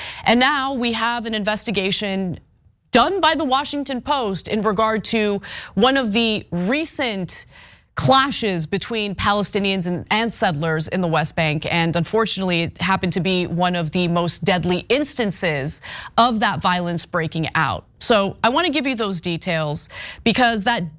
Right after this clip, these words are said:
deadliest instance of Israeli settler violence in the West Bank resulted in the death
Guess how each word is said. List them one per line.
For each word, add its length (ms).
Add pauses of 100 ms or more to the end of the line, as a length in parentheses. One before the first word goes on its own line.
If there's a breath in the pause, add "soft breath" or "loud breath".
(120)
deadliest 600
instance 640
of 360
Israeli 400
settler 340
violence 400
in 140
the 60
West 300
Bank 300
resulted 680
in 240
the 100
death 580